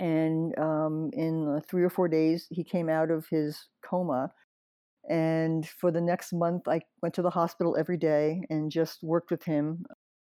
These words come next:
with doing energy work as he came out of it. Then I took him out of there, and I took care of him for the last year of his life.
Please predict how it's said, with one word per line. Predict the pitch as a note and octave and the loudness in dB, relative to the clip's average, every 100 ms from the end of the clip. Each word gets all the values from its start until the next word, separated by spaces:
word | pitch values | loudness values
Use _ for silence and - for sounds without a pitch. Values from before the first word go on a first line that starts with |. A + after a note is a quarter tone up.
| _ | _
with | D#3 D#3 - - | -4 -4 -4 -4
doing | D#3+ D#3+ | 0 0
energy | D#3+ E3 D#3 | 0 0 0
work | C#3+ D3 D3 D#3 | 0 0 -2 -4
as | D3 | -6
he | D#3+ | -6
came | D3 E3+ D#3+ D#3 D#3+ - _ _ | -6 -4 -4 -4 -8 -14 _ _
out | C#3+ D3+ D#3 | -2 0 0
of | C3 | 0
it. | D3+ E3+ _ _ _ _ _ | 0 -2 _ _ _ _ _
Then | F3 E3+ E3+ | 2 2 2
I | E3 | 0
took | - F#3 | -2 0
him | E3 | 0
out | D#3 E3 | 0 -2
of | D#3 | 0
there, | D#3 E3 F#3+ - | 0 2 0 -2
and | D#3+ D#3 D3+ | 0 0 0
I | E3 | -2
took | - - | -2 0
care | G#3 G#3+ | 4 6
of | G#3+ | 4
him | F3+ | 2
for | - | 2
the | E3+ | 2
last | D#3+ E3+ - | 2 0 -2
year | E3+ E3 | 0 2
of | D#3 | 2
his | D#3+ D#3 | -2 0
life. | E3 D3+ A#2+ - | 0 0 -4 -12